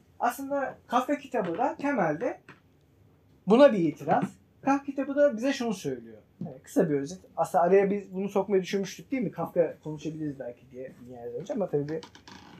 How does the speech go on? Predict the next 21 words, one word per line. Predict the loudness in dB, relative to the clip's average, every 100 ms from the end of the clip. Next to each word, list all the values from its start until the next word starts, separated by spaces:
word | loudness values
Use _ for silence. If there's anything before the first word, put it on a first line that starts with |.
| -20 -20 -18 -10
biz | -4
onu | 0
araya | 2 2
sokana | 0 -6 -4
kadar | -2 2 2 0 -6 -14 -16 -20 -8 -8 -8 -20 -20
<laughs> | _ _ _ _ _ _ _ _ -4
hastalık | 0 2 4 2 2
girdi | 0 2
araya. | 0 2 0 -2 -12 -20 -20 -20 _ -18 -18 _ -2 -2 -14 -20 _
E, | 2 4
Kafka'da | 8 6 8 10
da | 10 10
temel | 8 12 12
önerme | 12 10 8
şu. | 6 4 4 _ _ _ -16
Hayır, | 8 10 10 8 6
Kafka'nın | 6 6 6 0
temel | 4 8 8 10
eserleri | 8 10 10 10 8 4 2 _ _ _ _ _ _ _
yükselmekte | -4 4 8 8 6 6 8
olan | 8 6